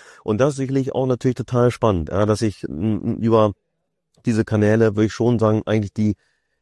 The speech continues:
wirklich einen Großteil der Bevölkerung der unterschiedlichsten Altersschichten erreichen kann, aber eben auch mit unterschiedlichen Intentionen, unterschiedlichen, äh, äh, Tageszeiten, Interessen,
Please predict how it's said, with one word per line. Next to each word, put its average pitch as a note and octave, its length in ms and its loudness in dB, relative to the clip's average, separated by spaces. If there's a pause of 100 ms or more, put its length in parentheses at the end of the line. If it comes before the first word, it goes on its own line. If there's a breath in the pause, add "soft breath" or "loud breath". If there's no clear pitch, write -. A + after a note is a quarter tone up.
(340)
wirklich A2+ 200 0
einen G#2 260 -4
Großteil C3 760 2
der B2 80 -4
Bevölkerung B2+ 800 -2 (100)
der - 180 0
unterschiedlichsten C3+ 720 0
Altersschichten A2+ 720 -4
erreichen A2 580 0
kann, C3+ 340 -4
aber A2+ 300 0
eben A#2+ 260 2
auch A2+ 300 -2
mit A2 240 0
unterschiedlichen A#2 600 0
Intentionen, C#3 920 2
unterschiedlichen, A2 840 0
äh, G#2 600 2
äh, A2 60 0
Tageszeiten, A#2 1080 0
Interessen, B2 800 0